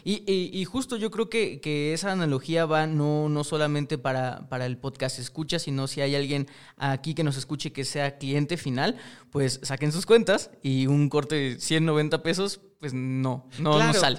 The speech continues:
Speaker 1: <laughs>
Speaker 2: exacto, no, no sale porque tan simple, si lo vamos sumando, si te ponen una bata, tan simple, una, una bata de alquiler ya te cobra diez pesos, una toalla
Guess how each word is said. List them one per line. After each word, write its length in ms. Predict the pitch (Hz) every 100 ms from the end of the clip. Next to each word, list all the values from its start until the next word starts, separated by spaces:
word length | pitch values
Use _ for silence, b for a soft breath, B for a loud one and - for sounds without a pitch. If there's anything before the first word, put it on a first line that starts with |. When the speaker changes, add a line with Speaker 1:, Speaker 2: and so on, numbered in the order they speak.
| -
Speaker 1:
<laughs> 60 |
Speaker 2:
exacto, 440 | - 202 196 208 160
no, 140 | 156
no 140 | 175 185
sale 260 | 202 220
porque 280 | 143 139 139
tan 200 | 135 135
simple, 280 | 208 196 190
si 120 | 160
lo 80 | 160
vamos 240 | 208 220
sumando, 420 | - 147 117 110
si 140 | - 120
te 180 | - -
ponen 300 | 190 208 170
una 160 | 160
bata, 400 | 127 107 - 113 b b -
tan 140 | 127 127
simple, 320 | 160 131 -
una, 400 | 147 156 151 135
una 220 | 160 165
bata 240 | 147 147 143
de 80 |
alquiler 340 | 123 139 151 165
ya 100 | 160
te 120 | 147
cobra 240 | 131 120
diez 180 | 101 101
pesos, 300 | - 82 98
una 200 | 156 151
toalla 320 | 156 156 190